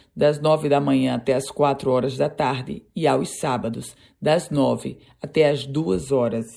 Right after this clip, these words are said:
da tarde. Vamos falar sobre política, porque as construções partidárias estão ganhando um novo volume e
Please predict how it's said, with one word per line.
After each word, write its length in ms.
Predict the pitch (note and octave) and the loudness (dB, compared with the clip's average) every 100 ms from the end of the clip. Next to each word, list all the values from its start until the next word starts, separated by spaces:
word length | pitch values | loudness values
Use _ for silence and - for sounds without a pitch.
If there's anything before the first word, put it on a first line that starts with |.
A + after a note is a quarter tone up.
| _ | _
da 220 | C#3+ D3 | -6 -6
tarde. 480 | C#3 - A#2 A#2+ - _ _ - - - | -6 -12 -14 -16 -20 _ _ -20 -20 -10
Vamos 280 | - F#3+ A3+ | 4 4 6
falar 360 | A3+ F#3+ G3 F#3+ | 4 4 4 0
sobre 500 | - G3+ F#3+ F#3 G3 | 2 4 4 2 -2
política, 680 | - G3+ F#3+ D4 - - | 0 0 0 -2 -4 -6
porque 440 | A3 G3 - - A3+ | -4 -4 -8 2 2
as 220 | D#3+ E3 | 2 -2
construções 720 | - F3 - E3 - E3 E3 | -6 -6 -6 -10 -4 -4 -4
partidárias 920 | - D3+ - E3 D3 D#3 F#3 G3 F3 | -6 -6 -6 -2 0 2 2 2 -2
estão 380 | D3+ - - D#3+ | -6 -8 -2 -2
ganhando 580 | D#3 D#3+ D#3 D3+ D3 C#3+ | 0 0 0 -2 -4 -4
um 60 | D3 | -4
novo 460 | D3 D#3 G#3 G#3+ | 4 6 6 2
volume 640 | G#3+ G#3 E3+ E3 E3+ F3+ - - - - - - - | 2 2 2 -2 -4 -6 -10 -20 -20 -18 -18 -18 -8
e 500 | E3 F3+ G3 G3+ - | -4 0 0 0 -6